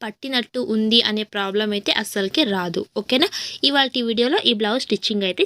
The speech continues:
చూద్దాం. మన ఛానల్ ఫస్ట్ టైమ్ చూస్తే సబ్స్క్రైబ్ చేసుకోండి, పక్కన ఉన్న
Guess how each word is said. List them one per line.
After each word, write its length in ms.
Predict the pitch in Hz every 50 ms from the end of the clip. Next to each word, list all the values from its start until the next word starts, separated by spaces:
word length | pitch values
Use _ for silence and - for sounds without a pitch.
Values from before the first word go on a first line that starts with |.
| 392 -
చూద్దాం. 320 | 233 185 170 170 175 180 196
మన 120 | 214 226 247
ఛానల్ 340 | 233 262 247 254 262 254 -
ఫస్ట్ 160 | 233 - -
టైమ్ 140 | 240 226 226
చూస్తే 180 | 233 - 285 269 -
సబ్స్క్రైబ్ 380 | 226 208 - - - 240 240 226
చేసుకోండి, 360 | 226 214 - - 220 226 311 359
పక్కన 380 | - 254 - 220 208 208 208
ఉన్న 100 | 208 202